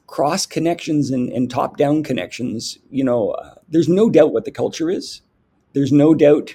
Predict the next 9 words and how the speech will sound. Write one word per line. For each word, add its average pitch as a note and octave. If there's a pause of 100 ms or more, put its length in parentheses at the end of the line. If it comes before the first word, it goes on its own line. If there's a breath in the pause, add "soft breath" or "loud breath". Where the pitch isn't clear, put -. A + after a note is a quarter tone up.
(120)
for -
these C3
people C#3
to C3
learn, C#3+ (560)
you C3+
know, G#2
how, C3+
eh, C3+